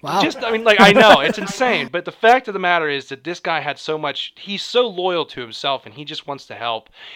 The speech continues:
Speaker 2: And if it wasn't for him, the galaxy would have been screwed. Like, R two D two never would have gone in there. So I feel like he has that will to, uh, you know, put up a fight, and, you know, you,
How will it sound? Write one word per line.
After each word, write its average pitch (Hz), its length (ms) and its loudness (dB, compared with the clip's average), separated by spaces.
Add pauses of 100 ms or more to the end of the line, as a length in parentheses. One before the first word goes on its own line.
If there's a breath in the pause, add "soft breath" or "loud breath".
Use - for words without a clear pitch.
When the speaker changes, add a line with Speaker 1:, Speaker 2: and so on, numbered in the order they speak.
Speaker 2:
And 196 400 -4
if 220 160 0
it 240 80 -8
wasn't 294 340 -4
for 160 120 -8
him, 127 500 -8 (920)
the - 40 -10
galaxy 214 460 -8
would 220 120 -4
have 208 60 -14
been 226 140 -12
screwed. 247 400 -12
Like, 120 240 -10 (100)
R 170 140 -2
two 190 100 -14
D 185 160 -12
two 196 180 -12
never 165 220 -10
would 175 160 -8
have 175 60 -16
gone 202 180 -4
in 240 140 -6
there. 101 200 -10
So 135 160 -8
I 160 100 -6
feel 202 180 -4
like 185 240 -4 (320 loud breath)
he 208 180 -8
has 180 360 -2
that 156 280 0
will 170 280 -4
to, 139 420 -10
uh, 117 320 -4
you 135 100 -14
know, 117 160 -8
put - 160 -10
up 160 140 -10
a 131 40 -20
fight, 123 440 -8
and, 120 400 -10
you 175 120 -10
know, 135 100 -6
you, 170 160 -12